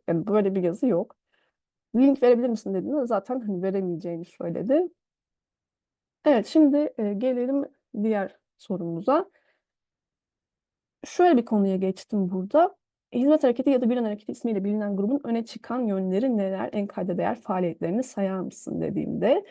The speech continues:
öne çıkan yönleri olarak eğitim odaklılık, diyalog ve hoşgörü, insani yardım, sivil toplum katılımı, medya faaliyetleri şeklinde bunları güzelce saydı.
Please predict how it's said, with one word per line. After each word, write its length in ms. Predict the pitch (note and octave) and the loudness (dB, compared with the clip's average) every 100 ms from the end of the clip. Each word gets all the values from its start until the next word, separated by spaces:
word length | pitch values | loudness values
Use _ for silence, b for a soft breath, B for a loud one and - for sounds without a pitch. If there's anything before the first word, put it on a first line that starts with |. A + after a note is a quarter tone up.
| b b b - | b b b 2
öne 180 | D#4+ | 4
çıkan 240 | F4+ - D#4+ | 4 2 2
yönleri 360 | C#4+ C4+ C4+ | 4 2 2
olarak 340 | - G#3+ F3 G#3+ | 0 0 0 -2
eğitim 300 | G#3+ G#3+ A#3+ | -2 -2 -2
odaklılık, 440 | A3 G3+ G3 F3 G3+ | 0 0 -2 -6 -2
diyalog 380 | G3+ G#3 G#3+ | 0 0 -2
ve 20 | G#3 | -6
hoşgörü, 720 | - G#3 G#3 - F3 D#3+ - _ - | -6 -8 -8 -4 -2 -2 -6 _ -4
insani 500 | G3+ - G#3+ G#3 G#3 | -4 -2 -2 2 2
yardım, 340 | G3 F3+ E3 | 2 0 -4
sivil 240 | - G#3+ | 0 -2
toplum 300 | G#3 G#3+ G#3+ | 0 -4 -6
katılımı, 400 | G#3 G#3 - F#3 | -6 -10 -6 -4
medya 260 | E3 F#3+ G3+ | -2 0 -2
faaliyetleri 600 | G#3 G3 F3+ - E3 G3 | -2 -4 -6 -6 -8 -6
şeklinde 440 | - G3 F3+ G3 | -6 -2 0 2
bunları 300 | A3+ G#3 F#3+ | 2 2 2
güzelce 580 | G#3+ F#3+ G3 F#3 E3+ G3+ | 2 0 0 -2 -2 -4
saydı. 640 | A3+ - E3+ D#3+ E3+ A#3 | -4 -6 -4 -2 0 0